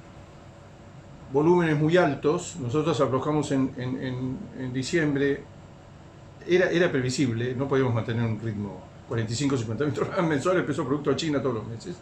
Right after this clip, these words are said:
Pero además las plantas cerraron, los números ya no dan, no, no dan, este, sobre todo para aquello-, todos aquellos que no entran en,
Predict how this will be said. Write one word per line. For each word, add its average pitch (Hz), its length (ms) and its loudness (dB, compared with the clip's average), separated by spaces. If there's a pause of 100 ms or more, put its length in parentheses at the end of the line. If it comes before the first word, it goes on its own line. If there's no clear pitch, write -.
(680)
Pero 226 160 6
además 220 200 6
las 190 80 6
plantas 170 260 2
cerraron, 202 500 4
los 156 100 2
números 165 300 4
ya 156 120 4
no 143 140 4
dan, 170 300 4
no, 110 140 -2 (100)
no 117 140 0
dan, 123 420 0
este, 110 180 -14
sobre 113 220 -4
todo 165 180 2
para 127 140 0
aquello-, 135 220 0
todos 131 260 -2
aquellos 127 300 0
que 117 80 -2
no 117 100 0
entran 117 280 -4
en, 95 60 -8